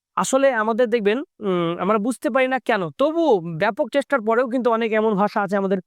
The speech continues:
সহজে বুঝে আসবে না যদি আমরা ওই পরিবেশে সময় না কাটাই। If we, uh, don't spend our time in their environment, আমরা কিন্তু তাহলেও পারবো না। যেমন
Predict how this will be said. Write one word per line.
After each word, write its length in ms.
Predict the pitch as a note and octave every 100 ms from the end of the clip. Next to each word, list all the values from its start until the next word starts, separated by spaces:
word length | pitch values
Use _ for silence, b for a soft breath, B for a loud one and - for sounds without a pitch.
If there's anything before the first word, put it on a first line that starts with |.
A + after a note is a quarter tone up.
| _ _ _
সহজে 380 | - F#3 G3+ F#3
বুঝে 280 | D#3+ F3+ F#3+
আসবে 200 | D#3+ D#3+
না 80 |
যদি 220 | D#3 E3+ F#3
আমরা 140 | F#3
ওই 140 | F#3
পরিবেশে 560 | F#3 G3 F#3 F#3+ - C4+ - b
সময় 420 | - - A3 G#3+ G3
না 160 | E3
কাটাই। 400 | D3+ D3+ D#3+ G#3+
If 60 | A#3
we, 100 | B3+
uh, 440 | A#3 A3+ - - G3
don't 280 | D3 G#3+ A#3+
spend 500 | G#3+ - - A3 B3+ A3+
our 260 | F3+ F#3 F3+ -
time 380 | G3 G#3+ B3+ C#4+
in 120 | G3 F#3+ D#3+ C#3+
their 400 | F#3 A3 A#3 A#3+ B B F#3+
environment, 840 | G3 F3+ F3+ E3 E3 D3 C#3+ -
আমরা 200 | F3 F3+
কিন্তু 240 | F#3 F3+
তাহলেও 360 | G3 F3+ F3 G#3
পারবো 320 | F#3 F3+ D#3
না। 60 | D#3
যেমন 340 | E3 G3+ A3